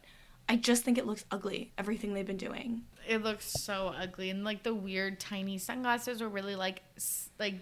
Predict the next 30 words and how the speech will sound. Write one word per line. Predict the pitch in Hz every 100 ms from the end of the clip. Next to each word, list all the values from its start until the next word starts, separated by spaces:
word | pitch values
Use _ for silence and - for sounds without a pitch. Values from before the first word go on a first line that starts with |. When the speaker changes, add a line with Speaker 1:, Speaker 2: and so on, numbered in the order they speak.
| -
Speaker 2:
sports | - - 233 240
Speaker 1:
It's | 233
the | 311
way | 233
Speaker 2:
dad | 220 208
Speaker 1:
I | 240
Speaker 2:
sunglasses. | 240 220 214 208 196
Speaker 1:
really | 202 190 190
want | 185
a | 190
pair | 202 202
of |
tiny | - 208 196
sunglasses, | - 240 208 185 - 240
though. | - - 214 233 - -
Like, | 277 339
I | 403
think | 370 330
I | 330
could, | 359 440
Speaker 2:
<laughs> | 311 277
Speaker 1:
I | 330
Speaker 2:
Yeah, | 330 311
Speaker 1:
think | 311
I | 320
Speaker 2:
like, | 359
Speaker 1:
could | 370
pull | 311
them | 285 247
off. | 196 - - 285 277 -